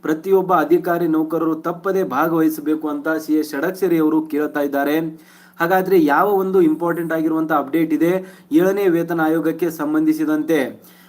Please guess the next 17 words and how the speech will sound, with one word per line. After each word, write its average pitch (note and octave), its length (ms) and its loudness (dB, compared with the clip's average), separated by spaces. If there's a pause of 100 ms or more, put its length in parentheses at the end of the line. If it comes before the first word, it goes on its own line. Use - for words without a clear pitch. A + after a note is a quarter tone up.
(180)
<clears throat> E3+ 280 0
ಏನು F3+ 260 2
ವೇತನ E3+ 440 2
ಸಮಿತಿಯ E3 460 0
ವರದಿ D3+ 340 2
ಬಂದಿದೆ F3 380 2 (1080)
ಅದನ್ನ D#3 460 0
ಯಥಾವತ್ತಾಗಿ E3 920 0
ಜಾರಿ C#3+ 320 -2
ಮಾಡುವ D3+ 280 0
ನಿಟ್ಟಿನಲ್ಲಿ D#3 640 0 (460)
ರಾಜ್ಯ F3 340 -2
ಸರ್ಕಾರಿ D#3+ 520 -2
ನೌಕರರು D#3+ 800 0 (240)
ಒಂದು D#3 180 0
ಹೋರಾಟಕ್ಕೆ E3 1000 -2 (380)
ಸಜ್ಜನ್ನ F3 420 -2